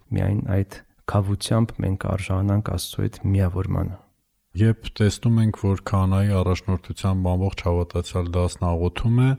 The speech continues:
Speaker 2: սարկավաքած դասը, դպրած դասը, եկչախումբը, մենք տեսնում ենք, որ սա մի անբաժանելի միություն է իրենից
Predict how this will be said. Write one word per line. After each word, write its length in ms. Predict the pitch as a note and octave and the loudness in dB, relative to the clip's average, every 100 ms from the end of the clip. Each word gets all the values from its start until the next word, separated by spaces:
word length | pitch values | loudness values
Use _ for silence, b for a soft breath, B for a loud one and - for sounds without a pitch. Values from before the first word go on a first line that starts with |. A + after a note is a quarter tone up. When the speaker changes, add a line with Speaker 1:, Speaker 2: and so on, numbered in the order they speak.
| B B B B B | B B B B B
Speaker 2:
սարկավաքած 880 | - - F2 E2 F2 E2+ E2+ A2+ G#2 | -14 -2 0 0 0 0 0 0 0
դասը, 380 | G2 F#2 - E2 | 0 0 -2 -2
դպրած 460 | E2+ - G#2 G#2 | -2 0 -2 -2
դասը, 440 | - G2 F#2+ - F#2 | -2 0 0 0 -2
եկչախումբը, 800 | E2+ D#2+ - F#2 F2 A#2+ A#2+ A2+ | 0 -2 -2 -4 -2 0 2 4
մենք 240 | G2+ F#2 - | 2 0 0
տեսնում 420 | F#2+ F2+ - A2+ | -2 -2 -2 2
ենք, 180 | A2+ A2 | 2 0
որ 260 | G2 F#2 - | -2 -2 -4
սա 280 | - - A2 A2+ | -10 -2 2 2
մի 220 | G2+ G2+ G2+ G2+ | 4 4 4 2
անբաժանելի 800 | G2+ F#2+ F#2 F#2+ F2+ F#2 F#2 F#2 A2 | 2 2 4 2 4 4 2 2 0
միություն 640 | G2 F#2 E2+ E2+ - F#2+ | 2 2 2 0 0 0
է 80 | E2+ | 0
իրենից 540 | D#2 D#2 D#2 D#2 D#2 | -2 -4 -4 -4 -6